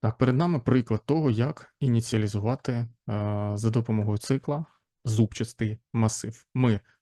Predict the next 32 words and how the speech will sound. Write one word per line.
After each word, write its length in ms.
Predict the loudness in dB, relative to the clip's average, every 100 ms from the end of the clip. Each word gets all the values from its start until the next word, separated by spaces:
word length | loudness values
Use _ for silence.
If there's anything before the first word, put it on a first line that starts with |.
| -2
пробираючись 680 | 0 2 2 0 -4 -10
по 160 | -6 -6
кожному 440 | -2 -2 -2 -4
з 260 | -8 -8 -6
трьох 340 | -2 -2 -2
цих, 320 | -8 -10 -6 -4
е, 40 |
е, 580 | -4 -4 -4 -4 -4 -8 -12 _ _ 0
рядків, 520 | 0 0 -2 -4 -6 _ _ -6
е, 40 |
в 420 | -6 -6 -8 -8 -4
кожен 440 | -2 0 -2 -2
з 100 | -2
рядків 380 | 0 0 0 -2 0
у 40 |
нас 280 | 0 -2 -2
має 540 | -2 0 -2 -4 -4 -8 _ _ _ _ _ _ -4
різну 380 | -2 0 0
довжину, 560 | 0 -2 -2 0 0 -2
е, 200 | -4 -4
того 200 | -4 -4
масива, 420 | -4 -6 -8 -8 -8
да? 140 | -8
Перший 340 | -6 -8 -6
у 40 | -10
нас 160 | -10
на 60 | -8
два 160 | -6 -4
елемента, 460 | -4 -6 -6 -6
другий 260 | -4 -6 -4
на 80 | -6
три, 260 | -6 -6